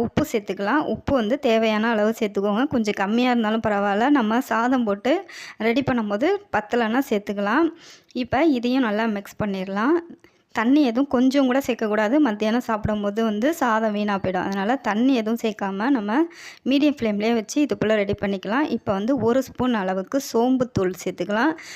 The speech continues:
நான் வந்து சோம்பை நல்லா நசுக்கிட்டு சேர்த்துருக்கேன். இது நல்ல ஃப்ளேவர் கொடுக்கும். சாப்பிடும்போது நல்ல டேஸ்டா இருக்கும். இதுவும் இது கூட நல்லா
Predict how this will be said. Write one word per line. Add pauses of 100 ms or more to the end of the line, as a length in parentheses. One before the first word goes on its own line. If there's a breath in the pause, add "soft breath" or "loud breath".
(120 loud breath)
நான்
வந்து
சோம்பை (100)
நல்லா (100)
நசுக்கிட்டு
சேர்த்துருக்கேன். (120)
இது
நல்ல
ஃப்ளேவர்
கொடுக்கும்.
சாப்பிடும்போது
நல்ல
டேஸ்டா
இருக்கும். (380 loud breath)
இதுவும்
இது
கூட (120)
நல்லா